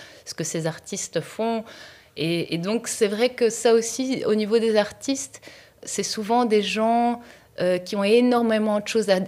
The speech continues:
à dire et qui sont vraiment très bons à ce qu'ils font, mais qui n'ont pas toujours,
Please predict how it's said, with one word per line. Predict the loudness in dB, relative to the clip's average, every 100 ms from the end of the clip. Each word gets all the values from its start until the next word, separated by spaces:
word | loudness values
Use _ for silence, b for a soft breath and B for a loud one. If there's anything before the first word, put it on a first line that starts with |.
| -2
à | 0
dire | 0 0 2 4 4 2
et | -6
qui | -6 -4
sont | -2 -2 -4
vraiment | 0 2 2
très | 0 -2 -2
bons | 0 0 2 -2 -6 B B B
à | -8
ce | -8
qu'ils | -10 -10
font, | -2 2
mais | 2
qui | 0
n'ont | -2
pas | 0 -2
toujours, | -2 0 0 0 -6